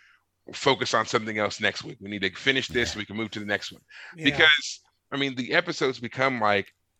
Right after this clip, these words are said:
Speaker 1: literal mainstays, and you can jump from, uh, from series to series and find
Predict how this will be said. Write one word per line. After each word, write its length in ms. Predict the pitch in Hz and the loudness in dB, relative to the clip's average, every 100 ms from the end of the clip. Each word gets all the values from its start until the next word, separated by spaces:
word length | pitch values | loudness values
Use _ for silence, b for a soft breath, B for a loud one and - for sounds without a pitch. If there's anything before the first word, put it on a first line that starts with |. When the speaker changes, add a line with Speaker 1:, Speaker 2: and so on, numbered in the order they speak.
| _ - | _ -8
Speaker 1:
literal 500 | 101 117 131 127 113 | -2 0 2 2 0
mainstays, 640 | 101 101 135 - 95 95 | 0 0 -2 -6 -6 -6
and 160 | 90 92 | -10 -10
you 120 | 151 | -10
can 280 | 139 107 90 | -8 -10 -8
jump 400 | 120 143 120 - | -6 -4 -6 -10
from, 560 | 107 101 95 92 95 _ _ _ _ _ - | -6 -4 -6 -10 -16 _ _ _ _ _ -18
uh, 300 | 87 67 50 - - | -16 -16 -18 -20 -20
from 640 | - 104 95 92 92 71 _ _ _ _ _ - | -10 -8 -8 -10 -16 -20 _ _ _ _ _ -18
series 540 | - 139 143 131 117 | -8 -2 0 0 -2
to 100 | - | -6
series 640 | - 165 165 110 101 98 - B B | -8 -2 0 0 -4 -8 -14 B B
and 140 | 98 95 | -10 -8
find 640 | - 147 185 135 104 104 | 2 2 4 0 -4 -12